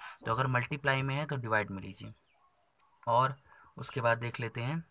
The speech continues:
एफ पार्ट है एट वाई is equal to, अ, थर्टी सिक्स। अब यहाँ पे देखिए जो वेरिएबल है वाई, उसके साथ एट चिपका हुआ है,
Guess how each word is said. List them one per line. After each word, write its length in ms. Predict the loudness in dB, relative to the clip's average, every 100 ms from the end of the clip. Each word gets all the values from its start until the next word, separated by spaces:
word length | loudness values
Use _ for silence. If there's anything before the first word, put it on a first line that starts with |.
| _
एफ 200 | -4 -4 4
पार्ट 300 | 6 6 2
है 180 | -2 -2 -8 -18 -20 -8 0
एट 440 | 4 4 2 -4 -16 -12
वाई 600 | -6 6 8 8 4 -2 -8 -10
is 80 | -8
equal 360 | -8 -2 -2 0 -4
to, 180 | -4 -8 -18 -20 _ -4
अ, 200 | -2 -2
थर्टी 420 | 0 0 0 -4
सिक्स। 320 | -4 -6 -6 -2
अब 120 | 0 4
यहाँ 180 | 2
पे 120 | 4 2
देखिए 260 | 0 -2
जो 140 | -4 -2
वेरिएबल 500 | -2 -2 0 0 0
है 120 | 2
वाई, 400 | 6 6 6 -2
उसके 200 | -6 -6
साथ 200 | 0 0 2
एट 160 | 0 0
चिपका 300 | -6 0 2
हुआ 200 | 4
है, 80 | 2